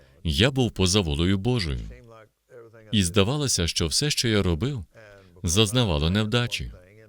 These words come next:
Бо я планував одне, а робив щось інше,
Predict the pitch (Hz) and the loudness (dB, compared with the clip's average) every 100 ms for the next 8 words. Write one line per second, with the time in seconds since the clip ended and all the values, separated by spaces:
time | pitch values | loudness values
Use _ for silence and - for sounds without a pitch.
0 | 101 95 - - - 87 107 143 139 123 | -20 -20 -20 -10 0 2 2 2 0 0
1 | 117 120 101 71 71 92 104 76 69 - | 0 2 0 0 0 2 2 0 -2 -4
2 | 104 - 127 123 - 58 | -4 -2 -4 -4 -6 -6